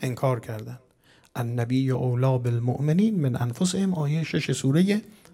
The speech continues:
احزاب، که اختیار پیامبر بر مردمان از خودشون بیشتر است. گفتن: «بلی یا رسول الله، قطعاً شما اختیارتون از ما بر ما بیشتر است.» حالا ببینید پیامبر گفت: «الست اولی بالمؤمنین من انفسهم؟»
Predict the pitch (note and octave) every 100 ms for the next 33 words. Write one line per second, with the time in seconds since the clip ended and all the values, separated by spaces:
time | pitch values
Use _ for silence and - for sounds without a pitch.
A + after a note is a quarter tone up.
0 | - A2 A2+ A#2+ A2+ A#2 - _ - -
1 | - - _ - D#3 C3+ - C#3 D3 C#3
2 | B2+ C3 A#2+ B2 C3 B2+ A#2+ A#2 A#2 A#2
3 | A#2 B2 C#3 B2 - G#3 A3 G3+ F#3 B2
4 | A2+ - A#2 A#2 - - C3 - C#3 C3
5 | C3 D#3 F3+ E3 C3+ - E3+ G#3+ F#3 C3
6 | - _ - _ _ - B2+ - - F#3
7 | A#3 F#3+ - E3 D#3+ C#3+ D#3 D#3 D#3+ D3+
8 | C3+ B2+ C#3 D3 C3+ C3 D3+ F3+ G#3 B3+
9 | - _ - - - - - _ - A2+
10 | - A#2 A2 A2+ - _ - C#3 C3 D3+
11 | E3 F#3+ F#3 - B2+ B2+ D3 D3 D3 -
12 | - B2 C#3+ F3+ - - F#3 F#3 F3+ F3+
13 | F3+ F3+ F3+ F3+ F3+ F3+ E3+ F3 E3+ E3+
14 | F3+ F3 F#3 F#3 A3